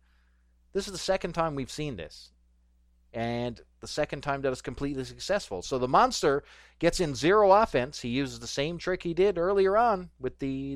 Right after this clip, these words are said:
the Pin King. And, um, it's successful. He literally bowls his way to victory here, when his, his friends rejoice. But then we suddenly get to see the revelation.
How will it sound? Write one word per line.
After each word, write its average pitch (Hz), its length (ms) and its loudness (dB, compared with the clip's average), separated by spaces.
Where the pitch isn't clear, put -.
the 131 80 -2
Pin 214 320 -2
King. 117 320 -6
And, 110 320 -10
um, 123 440 -2
it's 113 140 -10
successful. 190 560 -6
He 113 100 -6
literally 143 460 0
bowls 131 760 0
his 160 140 -6
way 180 240 6
to 185 80 2
victory 170 380 -2
here, 87 280 -8
when 113 200 -6
his, 131 260 -2
his 127 200 -8
friends 170 520 -4
rejoice. 160 640 -4
But 98 160 -8
then 139 240 -2
we 110 80 -4
suddenly 135 460 -2
get 135 220 -2
to 131 80 -12
see 104 520 -6
the 98 80 -10
revelation. 101 680 -6